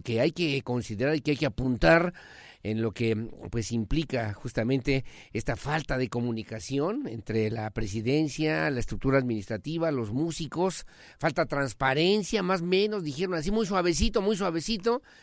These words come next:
ahora sí que en fa menor, pero falta de transparencia en el uso de los recursos que tienen que ver con la Filarmónica de Querétaro. Necesitan un ajuste salarial que no han tenido desde hace nueve años. Aquí apunté, treinta y dos años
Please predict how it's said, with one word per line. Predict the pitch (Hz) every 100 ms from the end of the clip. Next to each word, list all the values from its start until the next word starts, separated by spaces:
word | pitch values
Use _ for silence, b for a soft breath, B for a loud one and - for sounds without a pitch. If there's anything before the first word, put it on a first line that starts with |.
| B
ahora | 143
sí | 151 185
que |
en | 180
fa | 147 190
menor, | 196 170 185 220 233
pero | 175 156 139 B B B
falta | - 180 214
de | 180
transparencia | 143 131 120 123 143 180 185
en |
el | 143 156
uso | 170
de | 147
los | 127
recursos | 113 113 147 151
que | 127 117
tienen | 143
que | 139
ver | 147
con | 143
la | 135
Filarmónica | 113 117 110 131 147 127 123
de | 110
Querétaro. | 120 156 170 180 147 B B B
Necesitan | 131 135 139 190 180 175
un | 180
ajuste | 143 156 185
salarial | 139 131 131 160 165
que | 156
no | 151
han | 160
tenido | 156 143 160 165
desde | 135
hace | 156 160
nueve | 143 156 156 151
años. | 165 165 151 139
Aquí | 127
apunté, | 190 180 151 180 B B B B
treinta | 151 156 139
y | 147
dos | 147 175
años | 165 180 190 180 -